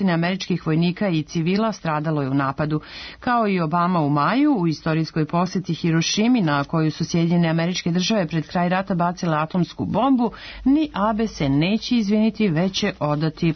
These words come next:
poštu žrtvama. Premijer Izraela Benjamin Netanyahu naložio je da se skoro s-, smanji svaki diplomatski kontakt sa dvanaest država koje su podržale rezoluciju Ujedinjenih nacija,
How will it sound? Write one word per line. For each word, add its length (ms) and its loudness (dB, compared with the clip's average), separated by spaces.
poštu 520 -4
žrtvama. 600 -4
Premijer 340 2
Izraela 480 0
Benjamin 360 0
Netanyahu 760 0
naložio 480 2
je 60 2
da 160 0
se 340 0
skoro 500 0
s-, 300 -2
smanji 420 0
svaki 540 -2
diplomatski 580 0
kontakt 420 -2
sa 100 -2
dvanaest 380 0
država 360 0
koje 180 0
su 140 -4
podržale 500 0
rezoluciju 540 0
Ujedinjenih 540 0
nacija, 380 -2